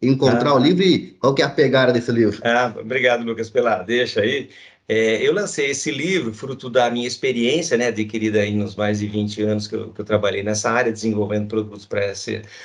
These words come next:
Speaker 2: pra esse mercado, né? Então, aprendi muita coisa e foi a oportunidade que eu tive de tá transmitindo um pouco do que eu sei, do que eu aprendi, é, essa informação. É, eu lancei esse livro,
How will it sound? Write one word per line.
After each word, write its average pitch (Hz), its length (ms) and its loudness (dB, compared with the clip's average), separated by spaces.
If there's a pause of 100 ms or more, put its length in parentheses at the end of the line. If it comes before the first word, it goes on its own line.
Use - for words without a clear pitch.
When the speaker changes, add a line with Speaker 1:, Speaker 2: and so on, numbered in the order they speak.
(220)
Speaker 2:
pra 110 80 -2
esse 107 160 0
mercado, 113 560 0
né? 107 220 -2 (320)
Então, - 160 0
aprendi - 340 0
muita 240 280 2
coisa 226 440 0
e 220 120 -2
foi 214 160 4
a 214 40 8
oportunidade 185 680 -4
que 180 80 -4
eu 160 60 -2
tive 175 340 -8
de 170 140 -8
tá 160 160 0
transmitindo 147 680 -6
um 120 240 -2
pouco 120 300 -2
do 117 140 -8
que 123 80 -4
eu 113 80 0
sei, 127 260 0
do 117 100 0
que 120 80 -4
eu 120 40 4
aprendi, 113 580 -2 (340)
é, 120 280 4
essa 123 280 0
informação. 123 640 -2 (320)
É, 139 380 4
eu 165 140 2
lancei 165 400 -2
esse 135 200 -6
livro, 123 400 -6